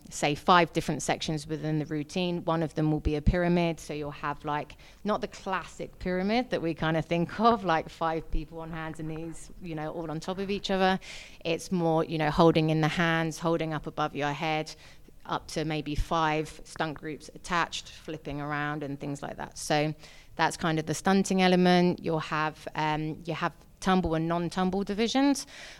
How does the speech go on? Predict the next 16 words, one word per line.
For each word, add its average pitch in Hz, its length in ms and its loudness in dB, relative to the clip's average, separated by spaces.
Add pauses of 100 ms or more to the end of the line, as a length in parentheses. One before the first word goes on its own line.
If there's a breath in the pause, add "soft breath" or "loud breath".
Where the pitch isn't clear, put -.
We 170 80 2
don't 175 180 2
call 175 140 0
it 170 140 0
gymnastics 160 640 -2
as 226 100 -6
such, 240 460 2
we 160 140 -6
call 160 200 0
it - 120 0
tumble, 151 340 -2
but 156 160 -2
of 151 140 -4
course 156 440 -2
it - 220 -4 (280)
follows, 156 580 2